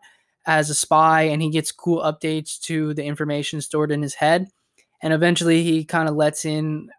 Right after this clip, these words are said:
his secret, his buddy Morgan Grimes, who's pretty funny, and he works at the Buy More with him. So it's kinda funny how they use the Buy More, and it's, it's pretty much just like a Best Buy, and it's just funny how they've got all these nerdy guys that work at a Best Buy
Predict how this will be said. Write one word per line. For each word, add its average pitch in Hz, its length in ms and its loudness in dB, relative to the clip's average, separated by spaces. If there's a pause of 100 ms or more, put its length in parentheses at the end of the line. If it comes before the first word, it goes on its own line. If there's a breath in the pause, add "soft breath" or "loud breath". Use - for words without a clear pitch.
(160)
his 147 160 -12
secret, 160 480 0
his 147 180 -4
buddy 147 320 2
Morgan 147 400 -2
Grimes, 151 460 2
who's 156 120 -6
pretty 151 360 -4
funny, 147 380 -2
and 147 80 -4
he 147 120 -6
works 147 300 -6
at 147 180 -6
the 143 80 -4
Buy 139 240 2
More 139 260 0
with 139 200 -2
him. 139 280 -2 (380 loud breath)
So 156 180 0
it's 151 140 -2
kinda 165 220 2
funny 151 320 2
how 151 160 2
they 147 100 0
use 147 240 -4
the 147 80 0
Buy 143 300 2
More, 143 580 -2
and 139 380 -2 (420 soft breath)
it's, - 180 -8
it's - 200 -10
pretty 208 180 4
much 165 240 4
just 156 220 0
like 143 220 0
a 147 40 -8
Best 135 300 -4
Buy, 131 260 0
and 135 160 -4
it's 135 180 -8
just 139 200 -10
funny 135 300 -6
how 139 220 -6
they've 131 180 -6
got 131 200 0
all 131 120 -2
these 135 220 -6
nerdy 131 320 -4
guys 131 420 -2
that 135 140 -2
work 135 220 -6
at 131 60 -4
a 127 60 -6
Best - 280 -6
Buy 135 560 -2